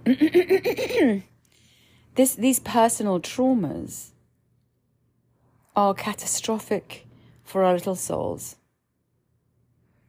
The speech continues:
In the bigger picture, they may not be that important, but on these individual, if you imagine lots of pin, pinpoints of light, if one little pinpoint is taken out,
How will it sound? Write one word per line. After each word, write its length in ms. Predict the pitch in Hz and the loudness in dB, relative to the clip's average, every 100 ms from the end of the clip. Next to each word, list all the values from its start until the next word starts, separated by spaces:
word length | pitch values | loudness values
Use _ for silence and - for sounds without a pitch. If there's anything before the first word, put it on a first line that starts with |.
| _ | _
In 140 | 220 | 0
the 80 | 214 | 2
bigger 260 | 180 240 226 | 4 4 4
picture, 380 | 233 202 - | 0 -4 -2
they 120 | 175 175 | 2 2
may 200 | 170 165 | 4 2
not 160 | 160 | 0
be 100 | - | -2
that 160 | 151 147 | -4 -4
important, 400 | 147 - 139 156 | -4 -4 -6 -4
but 140 | 165 - | -4 0
on 320 | 190 185 185 - - - | 2 2 0 -4 -18 -12
these 180 | - 196 | -4 -4
individual, 600 | - 214 190 190 226 175 165 | 0 0 2 4 4 4 2
if 100 | 165 | 4
you 60 | |
imagine 460 | 180 185 196 185 175 | 2 4 4 2 2
lots 240 | 185 - | 2 0
of 120 | 156 - | -10 -8
pin, 340 | - 185 170 - - - - _ | -2 0 0 -4 -18 -20 -20 _
pinpoints 500 | - 202 - 180 143 | -4 -2 2 4 2
of 120 | 156 | -2
light, 480 | 175 226 202 143 - | 0 2 2 0 -2
if 100 | 170 | -6
one 340 | 175 185 196 196 | -2 2 2 2
little 140 | 190 | -2
pinpoint 480 | - 185 170 175 156 | -2 0 0 -2 -2
is 140 | 151 | -4
taken 400 | - 165 151 156 | -6 -6 -6 -4
out, 380 | 175 160 135 - | -4 -2 -4 -8